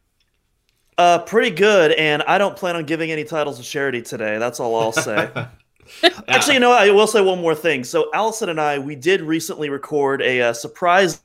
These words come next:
Speaker 1: episode that you guys aren't gonna be seeing for another month and a half, but, uh, if you, uh, if you check out some games that might be coming out in mid-March, I think you can figure out what it might be. So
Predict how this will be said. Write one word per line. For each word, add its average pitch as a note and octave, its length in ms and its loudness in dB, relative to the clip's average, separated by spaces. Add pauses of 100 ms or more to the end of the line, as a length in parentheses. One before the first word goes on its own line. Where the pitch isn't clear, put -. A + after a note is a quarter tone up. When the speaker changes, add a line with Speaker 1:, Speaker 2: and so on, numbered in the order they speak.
(380)
Speaker 1:
episode C3+ 560 -4
that A#2+ 200 2
you F#3 80 -10
guys C4+ 200 2
aren't A#3+ 100 -2
gonna G#3+ 80 -8
be F#3 80 -8
seeing G3 240 -8
for F#3 140 -8
another E3+ 240 -4
month D#3 180 -4
and E3+ 80 -4
a D#3 60 -4
half, D3+ 360 -4
but, C#3+ 140 0
uh, B2+ 220 0 (480)
if - 160 -6
you, F#3+ 220 2
uh, F#3 340 6
if F3+ 100 -6
you G#3 140 -6
check B3+ 220 -2
out A#3+ 180 -2
some G3+ 340 -8
games F#3+ 280 -2
that F#3+ 100 -4
might F3+ 160 -4
be D#3 80 -10
coming F3 240 -6
out E3 180 0
in D#3 140 -8
mid-March, D#3+ 480 -2
I C#3+ 60 -2
think D#3+ 180 -12
you - 80 -20
can D3 120 -10
figure C#3+ 280 0
out C3 100 2
what C3 100 4
it A#2+ 100 2
might A#2 220 0
be. G2+ 200 -10
So A2+ 380 -6